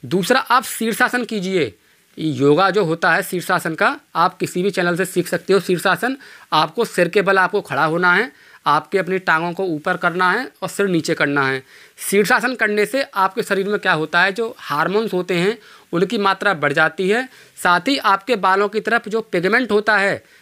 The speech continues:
मेलानिन नाम का जो पिगमेंट होता है, उसकी भी मात्रा आपके शरीर में बढ़ जाती है। तो जब आप, पहली बात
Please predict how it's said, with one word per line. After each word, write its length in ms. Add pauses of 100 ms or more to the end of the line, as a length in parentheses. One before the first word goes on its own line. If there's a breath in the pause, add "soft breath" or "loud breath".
(260 soft breath)
मेलानिन 440
नाम 160
का 100
जो 140
पिगमेंट 380
होता 240
है, 180 (340 soft breath)
उसकी 300
भी 120
मात्रा 320
आपके 140
शरीर 200
में 160
बढ़ 140
जाती 320
है। 140
तो 680 (100)
जब 260
आप, 300
पहली 680
बात 280